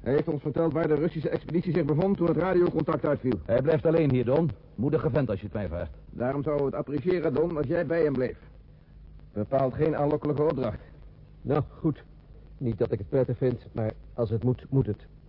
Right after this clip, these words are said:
Speaker 1: Dank je, Don.
Speaker 2: Heb jij nog iets gezien toen wij weg waren, Don?
Speaker 1: Iets gehoord over de radio? Die heb je toch aan laten staan?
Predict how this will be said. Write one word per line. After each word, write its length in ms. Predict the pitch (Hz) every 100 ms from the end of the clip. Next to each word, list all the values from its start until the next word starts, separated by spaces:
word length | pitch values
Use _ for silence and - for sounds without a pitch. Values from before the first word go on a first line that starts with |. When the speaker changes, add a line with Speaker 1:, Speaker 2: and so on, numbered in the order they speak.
| - -
Speaker 1:
Dank 220 | 139 107
je, 80 | 113
Don. 180 | 101 80 - - - -
Speaker 2:
Heb 220 | 156 -
jij 160 | 196
nog 160 | 196 185
iets 300 | 185 - -
gezien 680 | 113 147 180 175 123 110 98
toen 140 | 104
wij 140 | 92 87
weg 180 | 87 80
waren, 320 | 80 67 -
Don? 200 | 82 139 -
Speaker 1:
Iets 160 | - 117
gehoord 360 | 127 139 156 151
over 100 | 139
de 100 | 147
radio? 400 | 156 160 180 165 120 -
Die 120 | -
heb 120 | 131 135
je 60 |
toch 120 | 156
aan 120 | 160 156
laten 200 | 123 110
staan? 260 | 151 190